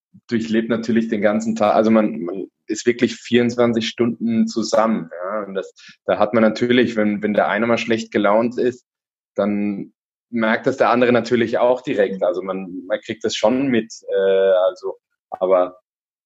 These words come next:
deshalb, also ich glaub, man lernt sich schon noch mal viel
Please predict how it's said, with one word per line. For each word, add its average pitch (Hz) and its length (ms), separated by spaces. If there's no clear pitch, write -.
deshalb, 113 360
also 95 160
ich - 100
glaub, 117 160
man 113 220
lernt 113 260
sich 120 140
schon 113 460
noch 117 180
mal 110 140
viel 131 760